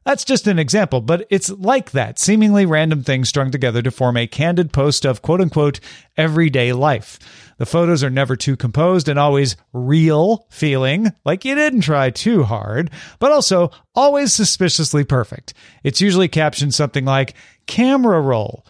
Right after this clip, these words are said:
photo dump,' or whatever month just passed. Anyway, maybe we're getting sick of all the same posts on social media and looking for more realness, or maybe cameras are just so good now that even mundane things need to be captured and shared. Your guess is as good as mine."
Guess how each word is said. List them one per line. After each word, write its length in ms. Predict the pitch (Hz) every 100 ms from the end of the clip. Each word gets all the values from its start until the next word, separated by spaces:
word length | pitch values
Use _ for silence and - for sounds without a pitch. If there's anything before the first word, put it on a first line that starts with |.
| _ _
photo 640 | - - 254 262 226 165
dump,' 480 | 131 117 101 - - 156
or 200 | 165 160
whatever 420 | 180 185 180 175
month 340 | 147 143 123
just 300 | 110 123 -
passed. 460 | 135 - 104 - - - -
Anyway, 460 | 226 208 143 127 - _ -
maybe 320 | 151 294 320
we're 140 | 294
getting 240 | 226 226 180
sick 260 | - 180
of 80 | 160
all 120 | 147
the 60 | 139
same 200 | 143 139
posts 240 | 127 131 -
on 120 | 127
social 320 | 135 131 147
media 340 | 151 220 220 - - -
and 100 | 175
looking 260 | 151 143 131
for 160 | 135
more 200 | 120 117 113
realness, 600 | 240 269 240 233 - - - -
or 80 | 165
maybe 260 | 233 220
cameras 420 | 156 190 185 165 127
are 60 |
just 260 | 110 120 -
so 220 | 262 262
good 220 | 196 185
now 220 | 151 147 131
that 160 | 131
even 320 | 156 165 135
mundane 560 | 131 196 165 151 143 123
things 380 | 120 110 107 101
need 180 | 139 131
to 60 |
be 100 | 120
captured 460 | - 135 127 139 127
and 120 | 120
shared. 360 | 131 113 113 110
Your 180 | 139 170
guess 380 | 135 147 -
is 300 | 190 170 123
as 120 | 156 -
good 200 | 127 147
as 100 | 165
mine." 460 | 208 170 120 120